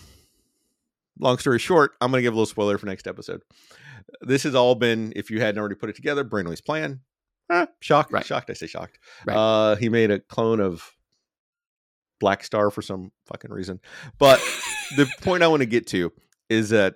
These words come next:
Speaker 1: they've made him such an evil character that he's forced to kill his own kid because she
Speaker 2: Sure.
Speaker 1: realized what his plan was and so
Speaker 2: Right.
Speaker 1: killed her. And the entire, why, I don't like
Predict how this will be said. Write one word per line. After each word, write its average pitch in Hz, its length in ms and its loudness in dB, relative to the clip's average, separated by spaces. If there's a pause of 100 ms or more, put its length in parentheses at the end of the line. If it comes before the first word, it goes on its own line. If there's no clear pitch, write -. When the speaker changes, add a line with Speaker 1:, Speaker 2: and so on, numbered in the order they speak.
Speaker 1:
they've 113 260 2
made 143 220 4
him 135 100 0
such - 220 -2
an 110 100 -8
evil 110 220 -6
character 101 460 -4
that 95 420 0
he's 113 160 -6
forced 123 220 -4
to 101 60 -12
kill 110 200 2
his 98 100 2
own 95 140 0
kid 73 280 -4 (600)
because 80 560 -4 (180)
she 80 300 -8
Speaker 2:
Sure. - 240 -2
Speaker 1:
realized 98 400 2
what 90 80 -4
his 90 100 -4
plan 80 260 -4
was 73 200 -4
and 76 100 -14
so 78 160 -4 (160)
Speaker 2:
Right. - 160 -2 (100)
Speaker 1:
killed 90 200 -4
her. 76 160 -8 (720)
And 123 580 2 (1300)
the 139 140 -4
entire, 170 420 -8 (880)
why, 135 880 2 (880)
I 117 60 0 (180)
don't 143 260 6
like 123 380 6